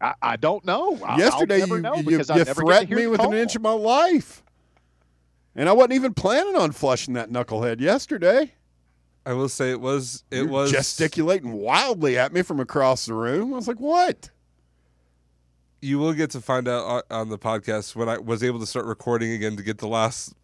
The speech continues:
Speaker 3: few moments of that hour. I think it did start off with Bear saying, "Jamie, you, you always come in here getting me in trouble," or something like that. Something along those lines.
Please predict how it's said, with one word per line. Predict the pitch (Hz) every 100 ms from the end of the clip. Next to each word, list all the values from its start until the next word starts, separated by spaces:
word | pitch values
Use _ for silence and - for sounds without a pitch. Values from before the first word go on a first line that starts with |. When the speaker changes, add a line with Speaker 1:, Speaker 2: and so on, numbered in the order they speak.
| -
Speaker 3:
few | - 123
moments | 110 113 110 107 - - - _
of | 107 101
that | 104 104
hour. | 107 104 104 101 _ _ _ _ _ _ 131
I |
think | 127 170 151
it | 117
did | 135 117
start | - 127 117
off | 117 113 117
with | 101 -
Bear | 113 107
saying, | 101 - 107 104 98 98 - _ _ 110
"Jamie, | 120 117
you, | 113 123 -
you | 117 117 123
always | 123 -
come | 123
in | 113
here | 110 110
getting | 101 - 110
me | 107
in | 98
trouble," | - 107 101 98
or | 98
something | - 95 98
like | 95 -
that. | 98 92 71 _ _ _ _ _ _ _ _ _ _ _ _ _ _ _ _ _ -
Something | 160 135
along | 117 104 98
those | 92 101
lines. | 85 73 - -